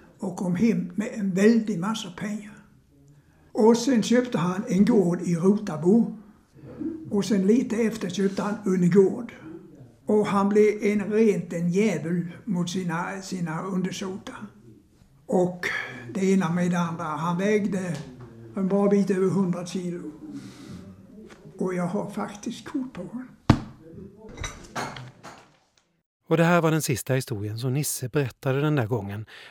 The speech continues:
Speaker 2: våren tjugohundrasju. Till sommaren så dog han. Vi är glada att vi har de här berättelserna, även om man kan ångra att man inte tog sig tid för att samla mer.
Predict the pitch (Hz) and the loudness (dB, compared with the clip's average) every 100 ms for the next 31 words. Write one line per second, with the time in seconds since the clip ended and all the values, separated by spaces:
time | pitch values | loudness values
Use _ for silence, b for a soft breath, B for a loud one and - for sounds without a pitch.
0 | - 143 120 113 113 - 131 120 107 107 | 0 2 4 0 -4 -2 0 0 -4 -6
1 | - 160 139 143 _ b b b b b | -6 -6 -6 -8 _ b b b b b
2 | _ - 123 135 131 117 135 131 147 139 | _ -2 2 2 2 0 -2 0 0 0
3 | 123 - 147 147 - _ _ _ _ _ | -2 -6 -8 -8 -8 _ _ _ _ _
4 | _ B B _ 165 151 175 165 165 - | _ B B _ 2 4 6 6 4 0
5 | 165 170 156 156 175 151 127 151 - - | -2 0 2 4 2 2 0 -4 -6 -4
6 | 139 131 143 131 131 139 147 147 143 160 | -2 -2 -2 0 2 0 0 0 2 4
7 | 147 127 127 147 147 135 - 139 - 135 | 4 2 -2 -2 -2 -2 -4 -4 -4 -4
8 | 185 160 - 147 - 147 151 120 127 151 | -2 -2 -2 -6 -4 -2 -2 -2 -2 0
9 | 196 175 139 | -2 -4 -12